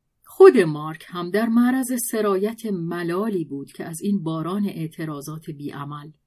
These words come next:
می‌تراوید. سرانجام این یک نوع راه گریز برای وجدان می‌شد. یک در فرعی که می‌توان از آن در رفت و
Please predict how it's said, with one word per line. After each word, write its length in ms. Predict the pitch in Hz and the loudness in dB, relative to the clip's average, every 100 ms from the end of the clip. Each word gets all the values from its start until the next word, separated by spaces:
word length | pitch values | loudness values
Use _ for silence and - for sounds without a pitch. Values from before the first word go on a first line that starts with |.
| _ _ _ | _ _ _
می‌تراوید. 800 | 185 202 - 143 123 127 123 120 _ _ _ _ _ _ _ | -2 -2 -4 -14 -14 -16 -18 -20 _ _ _ _ _ _ _
سرانجام 640 | - 277 269 262 277 285 285 _ _ _ _ | -6 -2 0 0 -2 -4 -10 _ _ _ _
این 200 | - 320 247 | 0 0 0
یک 240 | 262 - | -6 -6
نوع 220 | 208 202 180 | -4 -4 -2
راه 260 | 175 185 | -2 -2
گریز 580 | 170 180 180 233 254 196 | 2 4 4 0 -4 -6
برای 340 | 208 208 233 | -6 -4 -4
وجدان 540 | 214 196 185 170 185 202 | 2 2 2 -4 -4 -4
می‌شد. 480 | 151 123 - 156 - _ _ _ _ - | -6 -10 -14 -18 -20 _ _ _ _ 0
یک 240 | 185 - - - 156 | 0 0 -18 -18 -10
در 300 | 170 220 277 262 - | -6 -4 -6 -8 -12
فرعی 680 | 180 143 143 160 156 175 _ _ _ _ - | -10 -10 -12 -10 -10 -10 _ _ _ _ 0
که 120 | 311 | 2
می‌توان 520 | 302 294 240 208 196 | 2 -2 -6 -6 -6
از 180 | 160 160 | -10 -10
آن 240 | 180 196 - | -10 -12 -10
در 300 | 160 214 247 | -6 -6 -6
رفت 460 | 165 147 - - | -8 -10 -12 -10
و 120 | 160 | -10